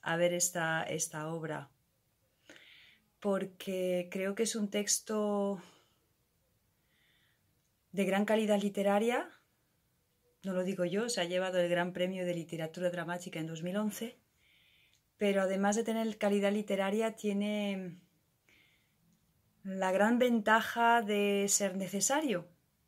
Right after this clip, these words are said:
porque habla de correas a partir de una imagen,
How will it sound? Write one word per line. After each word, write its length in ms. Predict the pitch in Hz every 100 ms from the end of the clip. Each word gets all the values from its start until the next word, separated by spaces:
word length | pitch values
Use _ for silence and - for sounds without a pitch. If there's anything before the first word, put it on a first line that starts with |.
| _
porque 1120 | - 202 196 196 - 202 190 180 180 180 175 170 - _ _ _ _ - - - - - - - -
habla 280 | 214 247
de 100 | 247
correas 800 | 240 190 196 180 156 208 - - - _ _ _ _ _ _ _ _ _ _ - - _ _ _
a 140 | 208
partir 380 | 202 190 208 208
de 60 | 196
una 120 | 170
imagen, 680 | 170 214 226 - 175 190